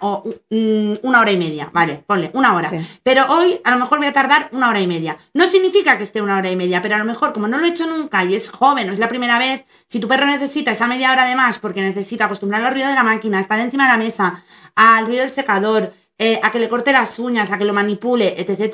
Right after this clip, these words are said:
Speaker 1: etcétera, pues yo ese tiempo lo necesito.
Speaker 2: Exacto.
Speaker 1: O sea, soy yo la que le pido, por favor, mira, no, n-, n-,
Speaker 2: No me presiones
Speaker 1: sí,
Speaker 2: con el tiempo,
Speaker 1: y soy yo la
Speaker 2: porque
Speaker 1: que
Speaker 2: es por el
Speaker 1: ya
Speaker 2: bien del
Speaker 1: le
Speaker 2: animal.
Speaker 1: exijo, claro, que me den
Speaker 2: Exacto.
Speaker 1: un poco ese tiempo y no que el, el cliente, que a veces pasa, te exige el tiempo a ti, en plan,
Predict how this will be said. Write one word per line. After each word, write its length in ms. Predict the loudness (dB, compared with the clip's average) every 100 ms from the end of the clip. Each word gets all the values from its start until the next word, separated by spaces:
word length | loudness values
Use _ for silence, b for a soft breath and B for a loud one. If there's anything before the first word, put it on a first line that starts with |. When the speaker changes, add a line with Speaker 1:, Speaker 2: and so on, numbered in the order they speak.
| -4 -4
Speaker 1:
etcétera, 360 | -4 -4 -4
pues 120 | -4 -4
yo 120 | -4
ese 160 | -4 -4
tiempo 220 | -4 -2
lo 100 | -2
necesito. 720 | -4 -4 -6 -6 -6 -6 -8 -8
Speaker 2:
Exacto. 480 | -6 -6 -8 -8 -6
Speaker 1:
O 60 |
sea, 160 | -4 -2
soy 200 | -2 0
yo 80 | 0
la 140 | 0
que 80 | 0
le 100 | -2
pido, 200 | -2 -2
por 100 | -2
favor, 220 | -2 0
mira, 240 | 0 0
no, 180 | 0 -2 -4
n-, 140 | -6 -4
n-, 200 | -8 -2
Speaker 2:
No 220 | 0 2
me 120 | 2
presiones 600 | 2 0 0 2 2 0
Speaker 1:
sí, 80 | 0
Speaker 2:
con 80 | 2
el 160 | 2 2
tiempo, 300 | 2 2 2
Speaker 1:
y 40 |
soy 180 | 4 4
yo 80 | 4
la 260 | 4 4 4
Speaker 2:
porque 160 | 2 2
Speaker 1:
que 40 |
Speaker 2:
es 40 | 2
por 120 | 4
el 60 | 6
Speaker 1:
ya 60 |
Speaker 2:
bien 140 | 4 4
del 100 | 2
Speaker 1:
le 60 |
Speaker 2:
animal. 340 | 2 2 2 2
Speaker 1:
exijo, 460 | 4 4 4 0 0
claro, 480 | 2 2 0 -6 -6
que 100 | -2
me 80 | 0
den 100 | 2
Speaker 2:
Exacto. 220 | 2 0
Speaker 1:
un 60 |
poco 220 | -2 -2 -2
ese 160 | -4
tiempo 600 | -4 -2 -2 2 2 2 -2
y 100 | -2
no 180 | 0 0
que 80 | -4
el, 160 | -4 -6
el 180 | -6 -6
cliente, 640 | -10 -6 0 0 0 -4
que 100 | -4
a 60 | -2
veces 300 | -2 -4 -2
pasa, 340 | 0 2 0 -2
te 80 | -6
exige 280 | -8 -6
el 120 | -4 -4
tiempo 240 | -2 -2
a 120 | 0
ti, 140 | -2 -2
en 140 | -4
plan, 300 | -2 0 -2